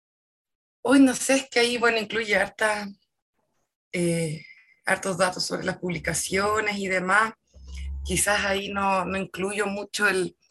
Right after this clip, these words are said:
el tema de los talleres, la parte más pedagógica, que en realidad es harto, harto de mi vida,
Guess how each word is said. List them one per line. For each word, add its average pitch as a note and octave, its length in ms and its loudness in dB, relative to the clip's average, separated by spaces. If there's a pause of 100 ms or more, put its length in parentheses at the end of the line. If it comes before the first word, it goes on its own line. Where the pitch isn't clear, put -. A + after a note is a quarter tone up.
(160)
el D3 120 -4
tema F#3 200 4
de F3 60 6
los F3 180 -2
talleres, F3 560 2 (440)
la F3 120 -2
parte F#3 200 -2
más F#3 140 0
pedagógica, F3+ 600 0
que D#3 60 -4
en D3 120 -2
realidad D#3+ 800 4 (840)
es D#3 180 4
harto, E3 680 0
harto F#3+ 240 2
de F#3+ 100 0
mi F3+ 160 -2
vida, D#3 320 -2